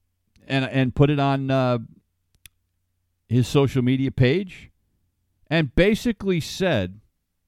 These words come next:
"Whose effing idea was it to change tomorrow's game to a night game when we're traveling to the West Coast afterwards?" The game yesterday between the Mets and the Dodgers was supposed to be at one o'clock in the afternoon. Well, E S P N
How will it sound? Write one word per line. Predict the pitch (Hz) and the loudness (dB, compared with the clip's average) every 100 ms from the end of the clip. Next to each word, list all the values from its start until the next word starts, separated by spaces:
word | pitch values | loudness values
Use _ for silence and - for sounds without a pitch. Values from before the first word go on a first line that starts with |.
| _ _ _ _ _ _ _ _ _ _ _ _ _ _ _ - | _ _ _ _ _ _ _ _ _ _ _ _ _ _ _ 0
"Whose | 185 262 - | 4 4 4
effing | 196 196 202 165 | 2 4 2 2
idea | 151 131 123 151 127 | 2 2 4 4 6
was | 101 98 | 4 2
it | 104 | 0
to | 113 | -4
change | 104 - 151 160 - | -4 -4 -2 -4 0
tomorrow's | 139 120 135 147 147 110 | 0 2 0 0 -2 -2
game | 127 120 123 | -4 -2 -2
to | 127 110 | 0 2
a | |
night | 98 98 113 135 95 | 2 0 0 -2 -6
game | 95 85 82 87 | -6 -4 -6 -8
when | 92 104 | -4 -2
we're | 113 127 | -2 -4
traveling | - 123 123 135 131 | -2 -2 -2 -6 -2
to | 110 | -2
the | 113 | -2
West | 110 120 | -2 -2
Coast | - 139 127 | -2 -2 -2
afterwards?" | 139 165 123 55 50 - _ _ _ _ _ _ _ _ _ _ _ _ _ _ _ _ _ _ _ | -6 -4 -4 -6 -10 -18 _ _ _ _ _ _ _ _ _ _ _ _ _ _ _ _ _ _ _
The | - 98 | -4 0
game | 120 131 190 247 190 | 4 4 2 2 2
yesterday | 185 175 170 139 | 0 0 2 2
between | 127 123 - 170 | 2 0 0 -2
the | 208 | -2
Mets | 180 165 - | -4 -4 -6
and | - 156 | -6 -6
the | 151 | -2
Dodgers | 113 92 90 98 - | -2 -2 -4 -8 -6
was | 101 104 | -4 -4
supposed | 117 - 139 147 | -2 -2 -2 -4
to | 147 | -6
be | 117 113 113 | -2 -2 -2
at | 104 | -6
one | 85 80 110 | -8 -4 -4
o'clock | 143 131 120 - | -4 -6 -6 -4
in | 110 | -6
the | 107 | -4
afternoon. | 98 - 98 82 69 | -6 -4 -4 -2 -2
Well, | 87 95 | -4 -2
E | 120 160 | -2 -2
S | 165 | -2
P | - 175 131 | -2 -2 0
N | 110 120 | -2 -4